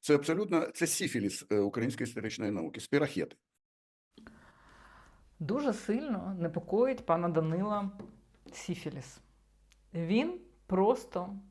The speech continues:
Speaker 2: зациклений на сіфілісі. І мені здається, що якщо тебе це не торкалося, ти не можеш бути таким затятим.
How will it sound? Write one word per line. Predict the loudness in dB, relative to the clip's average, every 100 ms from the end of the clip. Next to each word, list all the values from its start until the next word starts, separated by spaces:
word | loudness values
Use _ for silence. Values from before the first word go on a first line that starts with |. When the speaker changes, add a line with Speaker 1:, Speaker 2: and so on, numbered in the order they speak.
| _ -4
Speaker 2:
зациклений | 2 4 2 -2 -2 0 0 0 -4 -8 -20 _ -6
на | -2 -2
сіфілісі. | -2 -6 -6 -8 -8 -10 -18 -20 _ _ _ _ _ -20 -20 -20 -20 -2
І | 0 2 0 -4 -10 _ _ 0
мені | 2 4 4
здається, | 2 2 0 -4 -8 -8 -8 _ _ _ -16
що | -4 2 4 4 0
якщо | -2 -2 0
тебе | 0 2 2
це | 0
не | -2
торкалося, | -2 2 2 2 0 -4
ти | -4
не |
можеш | -2 -2 -4
бути | -8 -10
таким | -10 -8 -8
затятим. | -8 -10 -10 -14